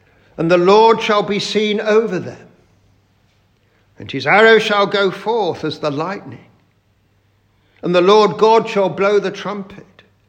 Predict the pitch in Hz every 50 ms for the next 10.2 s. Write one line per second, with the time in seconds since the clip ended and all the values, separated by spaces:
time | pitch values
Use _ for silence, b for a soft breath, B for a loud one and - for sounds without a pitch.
0 | _ _ _ _ _ _ _ _ _ _ _ _ - 151 147 - 175 170 165 160
1 | 165 175 175 180 190 196 190 185 185 175 180 180 165 143 151 170 180 180 180 170
2 | 175 180 170 156 - 165 139 - 151 - - - - 160 160 165 156 135 - -
3 | _ _ _ _ _ _ _ _ _ _ _ _ _ _ _ _ _ _ _ _
4 | _ _ _ _ _ _ _ _ _ _ _ _ _ _ _ _ _ _ _ _
5 | _ _ _ _ _ _ _ _ _ _ _ _ _ _ _ _ - - - 156
6 | 151 - 160 180 175 180 - - 202 214 220 220 208 214 - - 190 160 - -
7 | 180 190 214 240 233 226 185 151 135 120 104 - - _ _ _ _ _ _ _
8 | _ _ _ _ _ _ _ _ _ _ - 127 123 - 175 190 208 202 - -
9 | 196 196 226 240 233 208 165 143 - - - 170 165 165 151 160 175 175 165 151
10 | - - - -